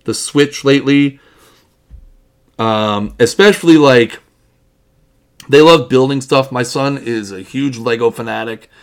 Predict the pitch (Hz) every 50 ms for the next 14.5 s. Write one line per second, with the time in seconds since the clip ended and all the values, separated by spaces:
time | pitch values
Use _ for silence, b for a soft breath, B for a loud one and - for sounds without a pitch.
0 | b b b b b b b 107 107 104 120 117 120 123 123 123 127 120 117 117
1 | 110 110 113 107 104 113 117 113 113 - 131 120 117 120 123 - - - - 110
2 | 101 - 131 123 127 - 120 113 107 98 - 110 113 120 131 127 127 _ _ _
3 | _ _ - 117 117 110 101 98 117 120 117 120 120 120 120 120 117 117 117 117
4 | 120 120 117 - 120 113 - - 120 117 117 120 120 120 B B B B B B
5 | B B - 123 131 131 131 - - 147 135 131 127 120 - 143 131 127 120 120
6 | - 131 127 127 123 117 - 127 123 117 - - - 123 110 104 95 90 107 113
7 | 110 107 101 117 117 120 123 113 - - 120 117 113 110 - 135 120 110 117 117
8 | 117 117 117 113 B B B B B B 104 101 92 78 98 98 98 98 98 101
9 | 101 101 101 - - 92 104 98 98 92 95 90 87 85 - - 110 98 85 78
10 | - - 107 107 107 104 104 98 - 113 101 95 - - - 110 110 - - 110
11 | 110 104 101 - 113 107 104 95 - - 117 110 110 104 - B B B B B
12 | B - 127 120 117 - - 131 127 123 123 123 113 110 113 113 110 117 110 -
13 | - 117 110 107 104 101 107 117 123 120 120 120 - 117 - - 110 107 107 104
14 | - - 95 98 101 104 107 104 - _